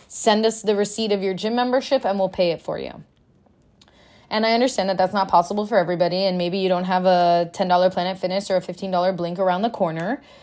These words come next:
And so another great idea would be to do workout groups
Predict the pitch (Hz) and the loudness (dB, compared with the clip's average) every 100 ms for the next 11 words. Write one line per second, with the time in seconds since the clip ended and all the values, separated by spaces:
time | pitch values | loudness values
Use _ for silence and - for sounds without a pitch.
0 | - - - 196 185 202 185 185 185 190 | -20 -10 -4 -4 2 6 8 8 6 4
1 | 180 202 208 220 214 175 175 196 165 180 | 0 2 2 2 2 2 2 0 -2 -6
2 | 180 185 180 180 180 175 175 _ _ - | -4 -2 0 2 2 0 -4 _ _ 0
3 | 190 233 262 208 - 180 175 170 - - | 2 4 6 4 2 -2 -2 -2 -8 -12